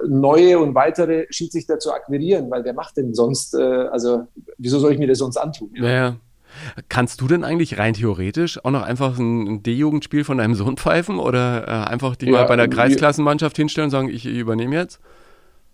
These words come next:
Speaker 1: Ja, ja, klar. Also ich, ich hab, ähm, also mein Sohn hat ja jahrelang Fußball gespielt. Der, jetzt hat er aufgehört, ähm,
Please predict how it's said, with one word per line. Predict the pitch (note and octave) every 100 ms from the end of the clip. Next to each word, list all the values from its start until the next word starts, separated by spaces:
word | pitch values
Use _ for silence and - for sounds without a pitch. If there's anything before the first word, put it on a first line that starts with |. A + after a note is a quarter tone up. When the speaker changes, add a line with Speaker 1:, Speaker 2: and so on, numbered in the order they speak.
| -
Speaker 1:
Ja, | C3
ja, | C#3+ D3+
klar. | C#3+ C#3+ A#2+
Also | A2
ich, | A#2 - -
ich | A#2 C3
hab, | B2+ -
ähm, | A#2 B2+ B2 B2 A#2+ A#2
also | A#2 A#2 A#2+ B2 - - -
mein | A#2+ A#2+
Sohn | C#3
hat | C#3+
ja | C3
jahrelang | B2 B2 D3 C#3+ C3+
Fußball | D3+ - D#3
gespielt. | D3 - D#3+ D#3+ -
Der, | A#2 - B2+ A#2+ C3
jetzt | C3
hat | C3+
er | C3+ C3 B2+ - _
aufgehört, | C3 C#3+ C#3+ D3+ D3 D3 -
ähm, | B2+ C3+ C3+ C3+ -